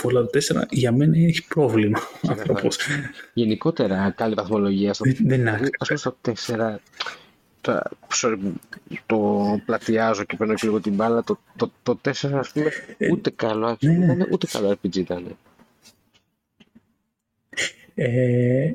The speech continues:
Speaker 1: νομίζω την καλύτερη ατάκα την έχει πει
Speaker 2: Ο
Speaker 1: ο
Speaker 2: Πολκάς.
Speaker 1: Νικολάκης. Ο Πι.
Speaker 2: Αχα.
Speaker 1: Ναι, δεν θα πω επίθετο, αλλά οκ. Ε,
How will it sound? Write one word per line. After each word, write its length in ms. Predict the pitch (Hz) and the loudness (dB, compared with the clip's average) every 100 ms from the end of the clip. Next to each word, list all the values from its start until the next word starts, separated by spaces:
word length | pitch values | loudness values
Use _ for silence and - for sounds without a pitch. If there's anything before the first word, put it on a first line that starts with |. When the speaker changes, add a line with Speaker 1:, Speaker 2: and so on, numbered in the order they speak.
| - - | -4 0
Speaker 1:
νομίζω 480 | 123 113 131 202 | 4 4 4 2
την 280 | 226 139 120 | 2 2 2
καλύτερη 920 | - 107 110 156 156 120 104 101 110 117 | 0 0 2 2 2 2 4 4 2 0
ατάκα 500 | - 107 101 135 131 | 0 -2 0 0 -2
την 180 | - | 0
έχει 240 | 123 120 113 | 0 0 0
πει 120 | 123 | 0
Speaker 2:
Ο 80 | 117 | 2
Speaker 1:
ο 20 | |
Speaker 2:
Πολκάς. 200 | 110 117 | 2 0
Speaker 1:
Νικολάκης. 920 | 104 107 104 101 - - - - - - - 240 147 - - | 2 2 4 2 0 0 -2 -6 -20 -20 -6 -2 -2 -4 -4
Ο 180 | 113 | -4
Πι. 280 | - 117 160 - - | 0 0 2 -2 -2
Speaker 2:
Αχα. 200 | 131 - _ 123 - - - - | -2 -6 _ -2 -2 -4 -12 -6
Speaker 1:
Ναι, 400 | 165 - 117 107 | -2 2 2 2
δεν 160 | 113 113 | 2 2
θα 120 | 113 | 0
πω 120 | 107 | 0
επίθετο, 400 | 101 - - 110 | 0 0 -2 0
αλλά 160 | 127 113 | 2 2
οκ. 200 | 110 - 107 139 - - - - | 2 2 0 0 -4 -8 -12 -6
Ε, 400 | 127 120 123 127 | 0 2 4 2